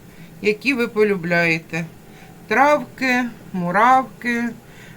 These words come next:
суміш спецій, спеції для картоплі,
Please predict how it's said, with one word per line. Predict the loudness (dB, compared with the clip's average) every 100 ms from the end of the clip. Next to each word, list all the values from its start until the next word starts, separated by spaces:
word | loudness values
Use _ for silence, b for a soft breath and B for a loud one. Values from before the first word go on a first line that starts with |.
| B -12
суміш | -4 -2 0 0 -2
спецій, | -4 -2 2 2 2 -6 -8 -6
спеції | -4 -4 -4 -6 -6
для | -4 -4
картоплі, | -2 -4 -4 -2 -2 -2 -4 -2 -2